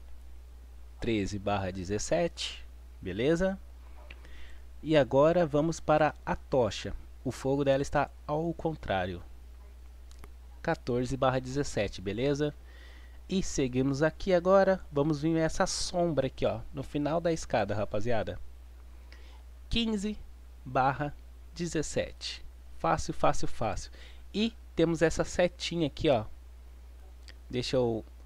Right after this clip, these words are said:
deixa eu vir aqui no O B S. Redes sociais, aqui, ocultei. Essa setinha amarela, rapaziada, vocês cliquem nela, ok? Dezesseis barra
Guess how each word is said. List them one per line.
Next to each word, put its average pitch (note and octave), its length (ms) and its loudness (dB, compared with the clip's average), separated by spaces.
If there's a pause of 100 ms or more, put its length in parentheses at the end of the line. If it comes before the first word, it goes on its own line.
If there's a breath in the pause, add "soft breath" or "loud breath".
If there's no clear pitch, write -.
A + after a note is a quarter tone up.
(420)
deixa A#2+ 260 -2
eu A2+ 100 0
vir A2 220 -6
aqui C#3+ 320 0
no G#2 360 -2
O A2 100 -6
B G#2+ 140 -2
S. C3 460 2 (1500)
Redes B2+ 300 -4
sociais, G2+ 520 -2
aqui, A2 240 -4
ocultei. - 540 -8 (400 loud breath)
Essa D#3+ 280 2
setinha F3 460 2
amarela, C#3 400 4
rapaziada, A2 580 2
vocês B2+ 280 -2
cliquem F3+ 420 -2
nela, A2+ 300 2
ok? D#3 420 0 (2000)
Dezesseis C#3+ 1040 2 (340)
barra C3 600 4